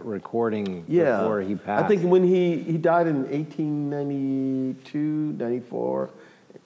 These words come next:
Speaker 2: So I think he's, there are a couple of them.
Speaker 1: Okay.
Speaker 2: He was a wonderful storyteller.
Speaker 1: Well, and that, I think, yeah, and that's what also I just, you know, he's such a gifted orator
Speaker 2: Right.
Speaker 1: that, you know, uh, that's why he was so,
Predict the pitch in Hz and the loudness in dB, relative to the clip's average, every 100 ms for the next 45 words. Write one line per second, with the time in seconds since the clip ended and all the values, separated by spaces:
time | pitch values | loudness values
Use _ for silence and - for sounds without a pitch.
0 | - 113 123 139 135 170 160 170 170 - | -14 -12 -4 0 2 0 -2 0 -2 -4
1 | - 127 120 113 - 95 82 87 87 87 | -6 0 0 -2 -6 -6 -4 -4 -6 -4
2 | 113 117 - 95 98 147 190 160 120 101 | -2 -2 -2 -4 -2 0 2 2 2 2
3 | 135 160 151 98 - - 135 - - - | 0 0 -2 -4 -6 -2 0 0 -4 -8
4 | - 135 143 143 143 147 - - 120 - | -4 0 2 2 0 -2 -4 -8 -6 -2
5 | 139 - - - - - 151 165 143 139 | -2 -4 -20 -20 -20 -2 2 4 4 2
6 | 143 127 - 135 113 120 - 113 101 104 | 0 -2 0 2 2 0 0 0 0 -4
7 | - - - - 107 101 87 82 98 - | -8 -20 -20 -16 -10 -8 -6 -6 -8 -8
8 | 98 - 80 98 - 87 71 90 107 95 | -10 -10 -8 -8 -6 -8 -6 -4 -2 -4
9 | 82 82 104 82 - - - - 101 92 | -4 -2 -2 -4 -10 -20 -20 -8 -4 -2
10 | 87 82 - - 90 85 82 80 - 87 | -2 -6 -16 -12 -10 -8 -10 -14 -16 -14
11 | 85 87 90 87 - - - - - 90 | -14 -16 -18 -20 -20 -20 -20 -16 -6 -4
12 | 82 80 - 87 82 82 | -4 -10 -12 -8 -8 -8